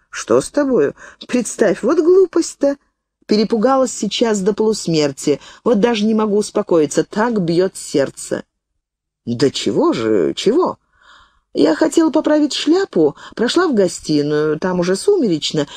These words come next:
и вдруг вижу, будто мне навстречу идёт женщина, приглядываюсь. Это женщина я же сама. Я, как взвизгну, добежать назад в столовую.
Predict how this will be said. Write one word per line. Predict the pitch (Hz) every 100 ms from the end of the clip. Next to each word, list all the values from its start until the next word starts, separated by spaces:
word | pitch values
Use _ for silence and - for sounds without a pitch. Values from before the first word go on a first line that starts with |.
| - -
и | 151
вдруг | 135 185 -
вижу, | 147 208 370 277
будто | 175 143 165 - 175
мне | 180 196 349
навстречу | 381 - - 208 175 185
идёт | 170 262 214
женщина, | 180 180 160 147 - 143
приглядываюсь. | - 135 - 233 415 349 190 139 90 57 - - _ _ _ _ _ _ _
Это | - - 98
женщина | 107 110 120 - 151
я | 220 285 440 415
же | 277
сама. | - 147 135 110 - - - - -
Я, | 175 196 330 233
как | - 180
взвизгну, | 165 156 147 180 311 480 349 220 196 170 - -
добежать | 170 170 165 156 143
назад | 147 143 151
в | -
столовую. | - 262 294 294 294 294